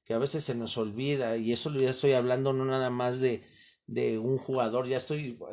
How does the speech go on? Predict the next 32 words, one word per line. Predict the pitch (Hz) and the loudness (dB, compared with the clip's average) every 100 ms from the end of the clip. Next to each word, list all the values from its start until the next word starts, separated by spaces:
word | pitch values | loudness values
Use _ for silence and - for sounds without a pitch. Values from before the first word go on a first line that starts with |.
| 107 | -8
transmutando | 123 113 117 110 127 131 139 135 | -6 -6 -6 -6 -2 -2 -4 -6
con | 135 120 | -8 -8
el | 117 104 | -10 -8
tiempo | 135 135 123 143 - - _ - | -8 -8 -8 -10 -12 -20 _ -10
a | 113 | -6
un | 127 | -6
jugador | 151 147 123 127 | -2 0 0 -2
veterano | 135 131 120 117 127 120 | -6 -8 -6 -6 -6 -6
también, | 117 113 123 143 147 | -6 -6 -6 -6 -6
ya | 120 117 | -6 -6
que | 139 | -4
a | 123 | -4
veces | 120 139 - - - - | -4 -4 -4 -4 -8 -10
tenemos | 117 123 131 127 | -8 -6 -6 -8
algunos | 110 117 131 117 | -6 -6 -6 -6
vicios | 113 127 139 135 | -8 -8 -8 -10
que | - | -10
nos | 110 104 | -12 -10
traemos | 107 110 127 120 - | -10 -8 -8 -8 -10
con | 110 110 | -12 -12
otros | 117 123 | -10 -10
equipos, | 117 - 127 - 139 - _ _ _ _ - | -10 -10 -12 -10 -10 -10 _ _ _ _ -6
y | 120 | -4
a | |
veces | 120 135 131 | -2 -4 -4
uno | 147 139 | -6 -6
prefiere | 117 113 139 139 | -8 -6 -6 -6
que | 117 | -6
no | 120 | -4
sepan | 156 - 147 127 | -4 -2 -6 -4
tanto | 127 135 147 | -4 -4 -6
porque | 127 117 - 113 101 | -6 -10 -10 -12 -12